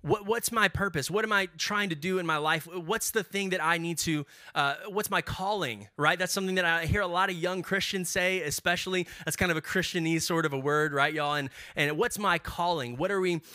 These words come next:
what am I supposed to be doing in my life? But I don't think that's necessarily the right question to be asking. I don't think it's the right question to be asking because I, I think it's more difficult to figure out, okay, how do I find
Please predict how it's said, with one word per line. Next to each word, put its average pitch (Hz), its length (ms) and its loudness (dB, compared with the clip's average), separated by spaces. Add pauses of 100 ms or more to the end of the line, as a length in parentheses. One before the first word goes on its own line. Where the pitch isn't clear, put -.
(120)
what 165 140 -2
am 220 60 -2
I 220 40 2
supposed - 240 -2
to 160 60 -8
be 156 80 -4
doing 165 320 0
in 131 40 -4
my 120 120 -2
life? 123 440 -4 (220)
But 202 100 0
I 240 60 4
don't 277 180 0
think 247 140 -4
that's 240 160 -2
necessarily 202 1040 2
the 175 80 0
right 196 220 2
question 185 380 -2
to 160 60 -4
be 165 120 -2
asking. 127 540 -4 (520)
I 202 60 4
don't 254 100 2
think 254 120 -2
it's 196 80 -2
the 226 80 2
right 214 160 0
question 202 280 0
to 170 40 -2
be 170 120 2
asking 190 320 0
because 165 220 0 (500)
I, 147 460 -4
I 190 60 0
think 285 120 0
it's 190 120 -2
more 262 180 0
difficult 175 400 -2
to 175 60 -4
figure 185 180 2
out, 180 80 2
okay, 180 140 -4
how 226 320 -2
do 233 140 -2
I 143 160 2
find 120 440 -4